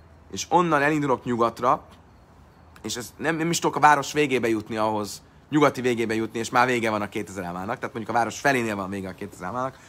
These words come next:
akkor i-, akkor jogos, akkor igazad van, akkor tényleg mindent, mindent buktam. Ö, nem csak annyit buktam, mint amennyit nyertem keleti irányba, hanem az egészet elbuktam.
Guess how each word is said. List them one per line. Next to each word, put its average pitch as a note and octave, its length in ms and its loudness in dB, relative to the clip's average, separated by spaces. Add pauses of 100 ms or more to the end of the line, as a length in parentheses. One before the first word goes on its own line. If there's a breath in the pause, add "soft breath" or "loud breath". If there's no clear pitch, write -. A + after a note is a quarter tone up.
(160 loud breath)
akkor D#3+ 240 2
i-, C3+ 140 0
akkor C3+ 240 0
jogos, F#2 460 -2
akkor A2 260 -10
igazad G2 340 -4
van, C#3+ 220 6 (280 loud breath)
akkor C3 280 4
tényleg C#3+ 360 4
mindent, A#2 500 0
mindent B2 400 2
buktam. F#2 400 -6 (800 soft breath)
Ö, G2+ 360 0
nem D#3+ 280 4
csak A#2+ 320 4
annyit C3+ 360 2
buktam, A#2 400 0
mint A#2 160 -4
amennyit A#2+ 300 -2
nyertem C3 500 2
keleti A2 380 -6
irányba, C3+ 340 0
hanem D3+ 220 4
az C#3+ 100 -2
egészet A2+ 420 -2
elbuktam. E2 460 -10